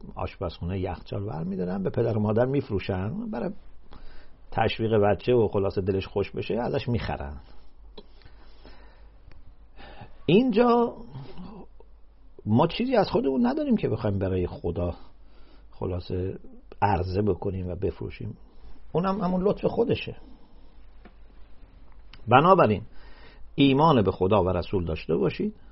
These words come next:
مجاهدت کنید، تلاش بکنید در راه خدا با اموال و جانتون، این بهتره برای شما اگر بدانید. یعنی شما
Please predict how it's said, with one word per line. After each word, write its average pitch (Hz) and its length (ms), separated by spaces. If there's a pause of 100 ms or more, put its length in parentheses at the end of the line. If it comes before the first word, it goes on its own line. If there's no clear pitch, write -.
(140)
مجاهدت 87 680
کنید، 82 260
تلاش - 420
بکنید - 400
در - 140
راه 85 320 (640)
خدا 82 340
با 85 280
اموال 85 460
و 80 40
جانتون، 156 540 (380)
این 247 260
بهتره - 560
برای 85 280
شما 85 260
اگر 92 320
بدانید. 71 800 (540)
یعنی 147 140
شما 151 420